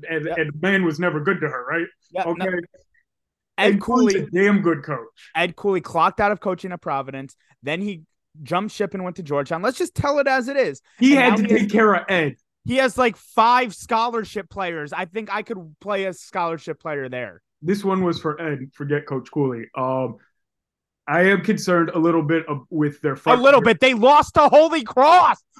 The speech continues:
Speaker 1: Their
Speaker 2: What do you mean a little bit? I'm, uh, concerned a little bit. They lost to freaking Holy Cross, Ryan.
Speaker 1: Their front court's a little concerning. Supreme Cook and Drew Fielder did not cut it. That's how you get out-rebounded so much in the last
Speaker 2: To
Speaker 1: five
Speaker 2: Holy Cross!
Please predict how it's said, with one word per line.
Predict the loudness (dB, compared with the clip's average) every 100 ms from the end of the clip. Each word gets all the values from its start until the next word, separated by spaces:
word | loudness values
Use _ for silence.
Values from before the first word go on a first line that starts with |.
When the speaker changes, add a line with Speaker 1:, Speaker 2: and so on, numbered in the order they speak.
| -2
Speaker 1:
Their | 0
Speaker 2:
What |
do | 2
you | 0 -2
mean | -6
a | -6
little | -4 -4 -4 -4
bit? | -6 -8 -12 _ _ _
I'm, | -6 -6
uh, | -8
concerned | -8 -10 -10 -6 -4 -4
a | -4
little | -6 -8 -8 -8
bit. | -10 -10 -10 -12 -20 -12
They | -10
lost | -8 0 2 2 0
to | -6 -6 -6
freaking | -6 -6 -8
Holy | -4 -2 -4 -6
Cross, | -10 -8 -6 -6
Ryan. | -6 -6 -8 -12 -20 _ _ _ _ _ _ _ -2
Speaker 1:
Their | 0
front | 2 2 2
court's | 4 2 4
a |
little | 4 4 2
concerning. | -4 -6 -2 0 0 -2
Supreme | -6 -4 -2 -2
Cook | -2 -2 -2
and | -6
Drew | -4 -4
Fielder | -4 -4 -4 -6
did | -6 -4
not | -4 -4 -6
cut | -10 -8
it. | -8 -6
That's | -4
how | -2
you | -2
get | -2 -4
out-rebounded | -8 -2 -2 -2 -6 -10 -12
so | -10
much | -8 -8 -10
in |
the | -10
last | -8 -4
Speaker 2:
To | 0
Speaker 1:
five | 4
Speaker 2:
Holy | 2 0 -6
Cross! | 0 4 4 4 0 -8 -18